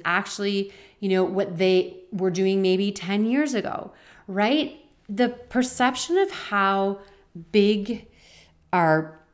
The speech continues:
income or revenue can be is truly based on our mindset, because there are no limitations to what we can create. Because when you start looking for proof and evidence of people that have already achieved what you want to achieve,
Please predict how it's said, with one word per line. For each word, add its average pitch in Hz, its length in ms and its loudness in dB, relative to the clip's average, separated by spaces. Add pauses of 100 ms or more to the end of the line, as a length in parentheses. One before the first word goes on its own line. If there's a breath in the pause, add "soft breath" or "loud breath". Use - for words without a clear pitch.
(120)
income 254 380 4
or 165 100 0
revenue 196 440 2
can 180 220 -4
be 180 600 -4
is 202 260 0
truly 247 540 -4
based 170 460 -4
on 170 160 -2
our 170 180 -4
mindset, 175 640 -2
because 190 600 -2 (640 soft breath)
there 233 260 2
are 294 120 4
no 214 380 4
limitations 196 720 -2
to 180 120 -4
what 160 220 -4
we 160 100 -4
can 160 220 -6
create. 151 640 -6 (100)
Because 185 280 -2
when 226 160 0
you 320 140 2
start 220 420 -6
looking 190 400 -2
for 180 240 -6
proof 262 520 -4
and 180 200 -4
evidence 247 580 -2 (140)
of 170 180 -6
people 190 300 -6
that 190 100 0
have 185 140 -2
already 170 320 -2
achieved 185 360 -6
what 175 140 -8
you 175 140 -4
want 165 180 -4
to 160 80 -4
achieve, 247 640 -4